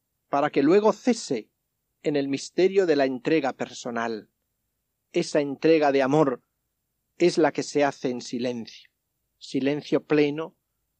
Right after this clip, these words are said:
adoración. Y esa adoración entonces, esa expresión de amor,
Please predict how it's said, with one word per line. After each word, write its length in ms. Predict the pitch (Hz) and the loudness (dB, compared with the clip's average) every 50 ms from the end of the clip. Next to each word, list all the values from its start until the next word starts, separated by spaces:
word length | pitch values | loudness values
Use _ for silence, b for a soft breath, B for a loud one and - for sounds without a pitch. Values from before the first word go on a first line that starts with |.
| _ - | _ -8
adoración. 800 | - 139 131 127 123 120 117 - - - 135 127 117 110 107 _ _ b b b b b b b b b | -6 -6 -4 -4 -4 -6 -6 -10 -8 -4 -4 -4 -4 -6 -12 _ _ b b b b b b b b b
Y 120 | 160 165 | 2 2
esa 200 | 202 - - 214 | 2 4 4 4
adoración 500 | 196 185 185 175 170 165 - - 208 196 | 4 6 6 4 4 2 2 2 2 4
entonces, 920 | 180 170 170 160 - 175 170 160 143 - - 160 185 214 208 - - - _ b b b b b b | 2 0 0 4 4 4 6 4 2 -4 -4 -6 -6 -6 -6 -10 -18 -20 _ b b b b b b
esa 300 | - 190 196 - 208 190 | 0 0 2 4 4 2
expresión 800 | 190 190 - - 196 180 170 - - 196 190 190 185 185 185 | 2 2 0 0 0 0 0 -2 0 4 4 6 6 4 4
de 120 | 175 180 175 | 6 6 6
amor, 380 | 170 180 190 185 175 165 151 | 8 6 6 6 4 2 0